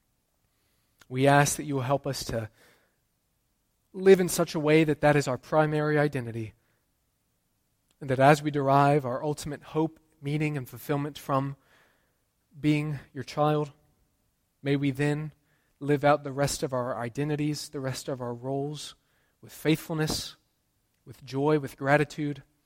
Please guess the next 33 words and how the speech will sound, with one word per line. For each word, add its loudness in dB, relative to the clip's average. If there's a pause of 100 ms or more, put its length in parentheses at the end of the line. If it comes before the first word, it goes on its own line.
(960)
And -20
we -8
look -10
forward -2
to 0
the -10
day -2
when -10
we -10
will -8
be -8
in -8
your -16
presence, -4 (840)
where -10
our -6
deepest -4
desires -2
will -10
be -8
filled. -12 (1120)
But -18
Lord, 4
as 0
your -2
word 0
also -2
declares, -4
we -6
will -8
also -4
be -2
there -4